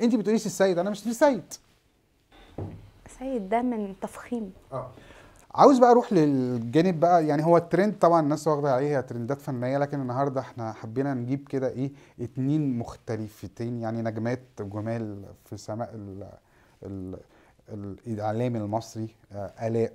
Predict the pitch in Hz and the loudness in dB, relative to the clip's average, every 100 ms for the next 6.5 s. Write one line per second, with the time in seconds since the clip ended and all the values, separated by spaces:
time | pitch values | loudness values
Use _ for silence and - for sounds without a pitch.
0 | 117 101 98 101 95 90 98 - _ _ | -8 -10 -10 -12 -14 -14 -16 -18 _ _
1 | _ _ - 98 104 107 104 - - - | _ _ -18 -12 -8 -8 -8 -12 -20 -20
2 | _ - - 110 123 135 - 135 131 113 | _ -20 -12 -8 -2 -2 -2 -6 -4 -6
3 | 214 123 220 214 233 240 226 233 - 220 | -4 0 2 2 0 0 -2 -4 -8 -4
4 | 233 247 226 220 127 117 135 143 123 - | 0 2 2 2 2 2 4 4 0 -4
5 | 214 - - - - 135 143 139 139 143 | -8 -12 -16 -20 -14 -8 -6 -4 -6 -6
6 | 165 190 185 196 160 | -4 -2 -2 -2 -6